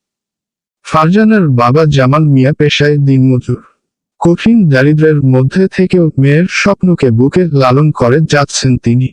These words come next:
জামাল মিয়া বলেন, "শিক্ষার প্রতি আমার মেয়ের আগ্রহ ও কঠোর পরিশ্রমের ফলেই আজ মহিষখোলা উচ্চ বিদ্যালয়ে সেরা রেজাল্ট করেছে। আমি গরিব হলেও মেয়ের সাফল্যে সকল দুঃখ কষ্ট ভুলে যাই।"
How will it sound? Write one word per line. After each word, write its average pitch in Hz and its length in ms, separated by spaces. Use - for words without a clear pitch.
জামাল 180 440
মিয়া 170 240
বলেন, 123 420
"শিক্ষার - 520
প্রতি 165 420
আমার 143 320
মেয়ের 131 380
আগ্রহ 151 380
ও 202 200
কঠোর 180 480
পরিশ্রমের 147 680
ফলেই 135 520
আজ 156 220
মহিষখোলা 185 680
উচ্চ 143 340
বিদ্যালয়ে 131 680
সেরা 175 320
রেজাল্ট 123 440
করেছে। - 460
আমি 156 360
গরিব 160 340
হলেও 185 400
মেয়ের 135 320
সাফল্যে 156 600
সকল 170 440
দুঃখ 156 480
কষ্ট - 340
ভুলে 117 240
যাই।" - 320